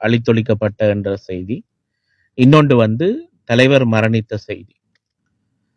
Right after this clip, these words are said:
அந்த செய்தியை சொல்லும்போது தலைவருடைய உடலையும் அலங்கோலமாக, அஹ், காட்சிப்படுத்தி ஒரு புகைப்படத்தையும் வெளியிட்டிருந்தாங்க. சிங்கள அரசு ஏன் இதை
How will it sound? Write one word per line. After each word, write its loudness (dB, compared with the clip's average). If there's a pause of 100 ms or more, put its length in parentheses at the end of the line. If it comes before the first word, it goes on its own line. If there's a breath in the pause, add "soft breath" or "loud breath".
(160)
அந்த 4
செய்தியை 0
சொல்லும்போது 0
தலைவருடைய 2
உடலையும் 0
அலங்கோலமாக, -2 (720)
அஹ், 0
காட்சிப்படுத்தி 0
ஒரு 0
புகைப்படத்தையும் 0
வெளியிட்டிருந்தாங்க. -4 (880)
சிங்கள 4
அரசு 0
ஏன் -2
இதை 0